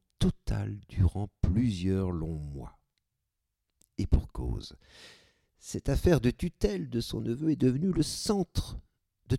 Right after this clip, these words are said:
toutes ses préoccupations. Mais je reviens sur cette histoire du testament et de son codicille, qui ouvre un chapitre terrible et souvent passé sous silence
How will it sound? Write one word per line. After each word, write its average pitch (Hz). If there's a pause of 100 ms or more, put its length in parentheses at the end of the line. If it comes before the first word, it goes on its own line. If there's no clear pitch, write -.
(140)
toutes -
ses -
préoccupations. - (1400)
Mais 180
je 202
reviens 151
sur -
cette -
histoire 147
du 95
testament -
et 101
de 101
son 95
codicille, 73 (440)
qui 117
ouvre 170 (200)
un 107
chapitre - (200)
terrible 208 (260)
et 113
souvent 127
passé 139
sous 117
silence -